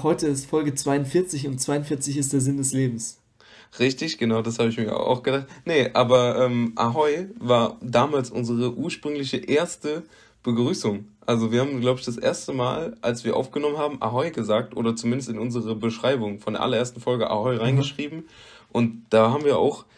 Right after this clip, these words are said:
Speaker 2: uns dazu entschlossen, in die Instagram-Posts unten immer dieses Hashtag Ahoi reinzumachen. Und ich hab gedacht, dieses Wort hat viel zu wenig Bedeutung in unserem Podcast. Deswegen muss ich das heute einfach nochmal sagen.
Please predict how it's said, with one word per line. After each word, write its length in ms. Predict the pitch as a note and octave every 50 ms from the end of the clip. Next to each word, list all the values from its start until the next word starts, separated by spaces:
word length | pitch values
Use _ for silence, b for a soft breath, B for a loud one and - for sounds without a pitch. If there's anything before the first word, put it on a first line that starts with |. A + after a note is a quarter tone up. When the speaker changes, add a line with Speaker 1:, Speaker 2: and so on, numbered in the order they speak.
| b b b b
Speaker 2:
uns 160 | A2+ A#2 A#2
dazu 240 | - A#2+ A#2+ - A#2+
entschlossen, 460 | A2+ A2+ - - A#2+ B2+ - - C#3
in 180 | - F#2 B2
die 160 | A#2 A#2 A#2 -
Instagram-Posts 1160 | - A2+ - - - - G#2+ G#2 G#2 G#2 G#2 - - - A2 G#2 A2 G#2 - - - - - b b b b b b b b
unten 320 | - C3 B2+ - A#2+ B2
immer 460 | - - A#2+ A#2+ A#2 A2+ G#2+ G2+ -
dieses 340 | - A#2 A#2 A2+ A2 A2+ A2+
Hashtag 380 | C3 C#3 D3+ - - A#2+ A2 -
Ahoi 240 | G#2+ A2+ C#3+ D#3 C#3+
reinzumachen. 580 | A#2 A2 G#2 - - G#2+ G#2 G#2+ A#2+ A#2+ A#2+
Und 120 | A2 A2+ A2
ich 40 |
hab 120 | C3+ B2+ B2+
gedacht, 260 | B2 B2 C3 B2 -
dieses 300 | B2 C3 C3+ C3 A#2+ A#2+
Wort 160 | B2+ D3+ D3+
hat 100 | D3 C3
viel 200 | B2 - F#3+ G3+
zu 220 | - - E3+ D3 C3
wenig 300 | C#3 D3 D#3 D3 C#3 -
Bedeutung 460 | - A2 A#2+ A#2 A#2+ B2+ B2 A2+ G#2
in 80 | G2+
unserem 280 | G#2 G#2+ G#2 G#2+ G#2 G#2
Podcast. 520 | G#2 - G#2 - - - A2 A#2+ B2 - B B B B B B B
Deswegen 320 | - G#2+ - - A2+ A2 G#2+
muss 160 | G#2+ G#2 G2+
ich 60 | -
das 180 | - A#2+ A2+ -
heute 180 | A#2+ B2 B2
einfach 220 | B2+ B2 B2+ C3+ C#3
nochmal 240 | D3+ D#3 D#3 D3+
sagen. 340 | C#3+ E3 F#3 D3 G#2+ G2+ G#2